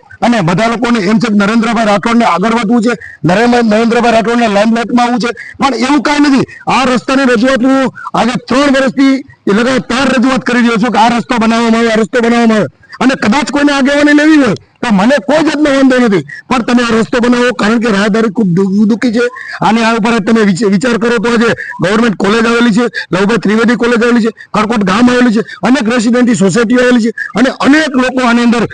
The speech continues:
આ રસ્તાનો ભોગ બની રહ્યા છે. તેને તમે ધ્યાનમાં લઈ અને આ રસ્તાનું રાજકારણ તમે છોડી દો. અને હું નેતાઓને પણ એવું કહેવા માંગુ છું, આ રા-, આ રસ્તાનું રાજકારણ છોડી દો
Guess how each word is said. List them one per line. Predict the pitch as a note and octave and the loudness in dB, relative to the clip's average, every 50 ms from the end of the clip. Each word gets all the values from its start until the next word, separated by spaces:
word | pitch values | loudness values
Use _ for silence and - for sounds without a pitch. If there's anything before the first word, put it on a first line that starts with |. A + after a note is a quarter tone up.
| - - - | -8 -8 -4
આ | G#3 A3 | -2 0
રસ્તાનો | A3 A3+ - - A#3+ A#3 A#3 G#3+ | 0 0 0 0 0 0 2 2
ભોગ | C3 D#3 G3+ B3+ | 2 2 2 2
બની | B3 A3+ C4 B3+ B3 A3+ | 2 2 2 2 4 4
રહ્યા | A3+ A3+ G3+ | 4 2 2
છે. | D3+ D3+ - - - - - - _ - | 0 -2 -4 -6 -8 -14 -14 -10 _ -2
તેને | A3+ C4+ D4+ D#4+ | 0 0 0 0
તમે | C#4+ - D#4 D#4 C#4+ | 0 0 0 0 2
ધ્યાનમાં | A3+ C#4+ C#4+ D4 C#4+ C#4+ C#4 | 0 2 2 2 2 2 2
લઈ | B3 F3 B2+ - - - - - | 0 -2 -4 -8 -12 -10 -4 -2
અને | C4+ C#4 | -2 0
આ | C#4 C4+ C4+ C4 | 0 0 0 0
રસ્તાનું | B3 A3+ - - C#4 C#4 C4+ | 0 -2 -2 0 0 0 2
રાજકારણ | A#3+ A#3 A#3+ - - C4 C4 C#4 C4+ | 2 0 0 -2 -2 -4 -2 0 0
તમે | B3 C4 C#4 | 0 0 -2
છોડી | A#3 - F#3+ A#3 C#4+ D4+ C#4 B3+ G#3 | -2 0 0 0 2 2 2 2 0
દો. | D#3 - - - _ - - | -2 -4 -8 -12 _ -6 -4
અને | G#3+ C4+ C#4 G#3+ - - - - - | -2 0 0 -2 -2 -6 -10 -10 -6
હું | - F#3+ A#3+ C4 | -2 0 2 2
નેતાઓને | A#3 G#3+ G#3 - D4+ D4+ D#4 D#4+ D#4 C#4+ | 2 2 0 0 -2 0 0 0 0 0
પણ | D4 D4 | 0 -2
એવું | D4 C#4+ B3+ | -2 -2 -2
કહેવા | G3+ C#4 C#4 C#4 | -2 -2 0 0
માંગુ | C4+ C4+ B3+ | 0 0 0
છું, | B3+ C4 B3+ A#3 | 0 0 0 0
આ | A#3 | -2
રા-, | A3+ - C#4+ A#3 A#3+ | -2 0 0 0 2
આ | A3+ | 2
રસ્તાનું | G#3+ A#3+ - - C4+ C4 C4 | 0 -2 -2 -2 -2 0 0
રાજકારણ | B3+ B3+ G3+ - C#4 C4+ C4+ A#3+ | 0 -2 -2 -2 -2 -2 -2 -2
છોડી | F3 A#3 B3 C#4 | -2 0 0 0
દો | A#3+ C#4+ C#4 | 0 0 0